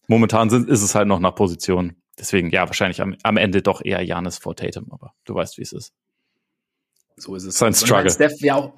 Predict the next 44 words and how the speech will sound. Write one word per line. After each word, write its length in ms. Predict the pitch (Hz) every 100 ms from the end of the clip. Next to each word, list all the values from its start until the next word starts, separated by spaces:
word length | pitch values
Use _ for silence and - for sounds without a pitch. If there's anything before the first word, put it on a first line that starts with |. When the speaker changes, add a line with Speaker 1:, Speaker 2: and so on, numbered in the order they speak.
| -
Speaker 2:
Steph 340 | - 156 160
ja 80 | 147
auch 160 | 135
nur 160 | 139 135
aufgrund 320 | 123 - 117
der 80 | 113
Verletzung. 380 | 107 104 - 90
Ich 40 |
meine, 160 | 95 98
keine 220 | 98 98
Ahnung, 180 | 95 90
wenn 100 | 101
er 80 | 104
dann, 480 | 101 101 98 98 104
wenn 100 | 101
er 60 |
dann 120 | 104 95
irgendwann 360 | 107 104 101
innerhalb 380 | 101 104 98 98
der 100 | 101
nächsten, 260 | 98 98 92
ich 80 | 87
weiß 100 | -
gar 100 | -
nicht, 260 | - -
zwei 180 | - 98
Wochen 140 | 98 101
zurückkommt 440 | 101 110 107 95
und 140 | 98
dann 300 | 92 92 92 _ _ - -
irgendwo 300 | 107 101 101
anknüpft, 460 | 107 113 113 -
dann 240 | 95 - - - - - -
kann's, 540 | 98 - - - - _ _
ja, 240 | 90 - _
ne? 140 | - 131 _ - - - - - - - - _ _ _ _ _ _ _ _ _ _ _ _ -
Lass 180 | 127 131
uns 120 | 123
weiterziehen. 500 | 120 107 - 85 - _ _ _ _ _
Speaker 1:
Ja. 160 | 120 113 - _ _ _ _ _ _ _ _ _ _ _ _ _ _ -
Speaker 2:
Rookie 300 | 151 180 165
of 80 |
the 80 | 135
Year. 200 | 160 147